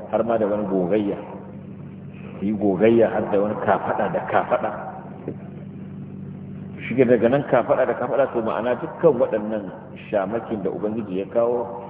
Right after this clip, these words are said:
domin a daidaita garizar da take da shi a cikinsu, to an duk an, an,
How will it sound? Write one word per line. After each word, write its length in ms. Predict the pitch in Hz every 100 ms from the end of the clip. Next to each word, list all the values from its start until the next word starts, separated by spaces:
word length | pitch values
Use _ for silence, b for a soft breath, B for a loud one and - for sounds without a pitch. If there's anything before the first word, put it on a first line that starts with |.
| B -
domin 280 | 92 110 117
a 120 | 90
daidaita 520 | 85 117 131 110 92 90
garizar 500 | 101 101 127 120 107
da 160 | 87
take 360 | 90 123 - 101
da 80 | 90
shi 140 | -
a 80 | 123
cikinsu, 480 | - - 117 139 - - -
to 140 | 101
an 140 | 92 104
duk 120 | 107 -
an, 140 | 113 107
an, 140 | 110